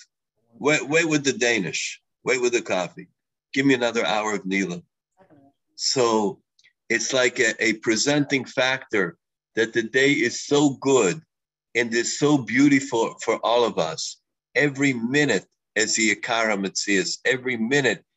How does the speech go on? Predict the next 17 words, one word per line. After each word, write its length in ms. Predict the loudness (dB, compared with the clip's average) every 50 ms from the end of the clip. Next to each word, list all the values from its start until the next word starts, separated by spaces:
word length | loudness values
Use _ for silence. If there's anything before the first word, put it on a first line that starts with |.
| _ _ _ -4
is 180 | -4 -2 0 -2
a 80 | -2
time 560 | -2 -4 -4 -2 0 0 0 0 -2 -4 -8 -14 _ _ _ _
when 160 | -2 -2 0 0
a 60 | -2
person 480 | -4 -2 -2 0 0 0 0 -2 -2
can 200 | -4 -4 -2 -2
achieve 420 | -2 -2 -2 -2 -2 0 0 0 -2
a 60 | -4
Tikkun 400 | -4 -4 -4 -6 -6 -6 -6 -4
HaNefesh. 680 | -4 -2 0 0 -2 -2 -4 -6 -6 -6 -6 -10 -14 -16 _ _ _ _ _ _ _ _ -2
They 120 | -2 -2
came 300 | -2 0 0 0 0 0 0
to 120 | 0 2
the 60 | 2
Heilige 400 | 2 2 2 0 0 0 0 0
Rishner, 540 | 0 0 0 0 -2 -2 -2 -2 -4 -4